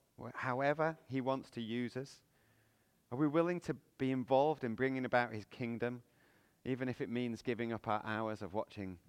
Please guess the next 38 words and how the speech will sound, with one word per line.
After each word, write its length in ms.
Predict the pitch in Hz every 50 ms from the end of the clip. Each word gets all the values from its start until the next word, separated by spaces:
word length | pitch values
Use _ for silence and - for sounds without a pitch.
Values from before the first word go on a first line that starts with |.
| -
Netflix? 600 | 107 113 - - - 131 135 - - - - - _ _ _ _ _ _ _ _ _ _ _ _ _ _ _ _ _ _ _ _ _ -
Are 80 | 120
we 100 | 135 143
willing 380 | 135 123 147 156 165 185 196 185
to 100 | - -
spend 280 | - - - 135 135 127
time 400 | - - 135 131 139 147 151 156
with 180 | 151 135 - -
people 340 | - 131 123 - 131 117
who 100 | 113 120
are 60 | 110 98
hurting 580 | - 127 123 123 127 123 - - 147 143 147 143 - - - - - -
and 240 | - 113 117 113 117
lonely 500 | 120 120 123 127 123 123 127 131 123 - -
and 160 | 110 110 110
rejected, 580 | 107 107 - - 120 117 - - - - 131 120
even 220 | 120 120 107 117
if 140 | 113 104 -
it 80 | 127 80
means 420 | 110 110 110 107 107 - - - - - - - - - _ _
sacrificing 760 | - - 120 - - 117 101 - 120 110 101 - 110 104 85
our 180 | 101 101 95
comfort 540 | - - - - 123 120 117 - - 131 127 - _ _ _ _ _ _ _ _ -
and 140 | - 98 98
our 140 | 98 98 98
reputation? 840 | 101 98 - - - - - - 107 101 101 - - - 104 110 110 - _ _ _ _ _ _ _ _
Are 60 | 98
we 80 | 104 110
willing 280 | 107 117 120 117 113 98
to 120 | - 110
love 260 | 104 107 113 110 101
our 140 | 104 101 101
neighbor 400 | 101 101 104 104 101 87 101 95
as 140 | 98 92 -
ourself, 440 | 98 95 - - - 98 104 120 120 -
which 180 | - - -
is 140 | - 87 -
what 160 | - 92 -